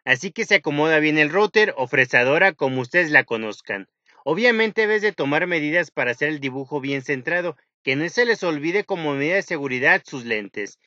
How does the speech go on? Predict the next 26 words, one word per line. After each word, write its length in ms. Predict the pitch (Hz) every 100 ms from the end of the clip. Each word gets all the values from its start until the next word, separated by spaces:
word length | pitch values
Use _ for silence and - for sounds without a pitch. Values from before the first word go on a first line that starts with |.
| _ -
Y 80 |
a 80 | 147
comenzar. 760 | 135 151 139 127 113 104 95 - _ _ _ _
Como 260 | 165 160 175
les 200 | 175 160
digo, 260 | 247 208
no 100 | 185 165
tengo 260 | 208 208
mucha 320 | 202 196 190
práctica, 500 | 160 143 131 127 123
por 220 | 117 143 175
eso 180 | 175
uso 240 | 214 196 196
guías 280 | 175 185 160
de 100 | 156
ambos 240 | 156 165
lados, 360 | 214 220 185 - _ _
pero 180 | 156 156
si 140 | 147 190
ya 100 | 226
eres 160 | 240
experto, 560 | 220 - 220 226 - 240
con 160 | 185
una 160 | 196 202
sola 360 | 214 240 247 226
basta. 760 | 135 117 113 - 110 101 95